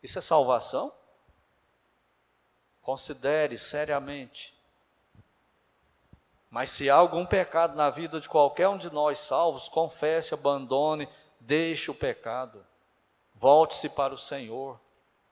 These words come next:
Essa era a mensagem de Miqueias, e essa é a mensagem dele até hoje. E essa mensagem está para sumir da terra, o tempo do fim está chegando, o fim da pregação verdadeira.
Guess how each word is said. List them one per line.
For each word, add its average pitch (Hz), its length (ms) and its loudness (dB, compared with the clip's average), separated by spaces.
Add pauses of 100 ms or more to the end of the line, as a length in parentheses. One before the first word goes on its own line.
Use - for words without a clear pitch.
(560)
Essa 147 300 4
era 156 180 6
a - 20 2
mensagem 151 600 0
de 135 80 -14
Miqueias, 131 840 -6 (280)
e 123 100 -4
essa 135 260 4
é 147 40 4
a 151 40 2
mensagem 143 600 -2
dele 143 260 -4
até 160 260 -4
hoje. 110 480 -12 (1040)
E 107 100 -6
essa 127 240 0
mensagem 180 560 2
está 147 180 -2
para 147 200 -4
sumir 160 440 -6
da 180 200 -2
terra, 156 480 -4 (240)
o 131 60 -12
tempo 143 360 -6
do 143 140 -8
fim 151 300 -10
está 156 140 -6
chegando, 147 600 -2
o 113 40 -8
fim 156 380 -8 (220)
da 135 120 -4
pregação 156 680 -2
verdadeira. 151 680 -8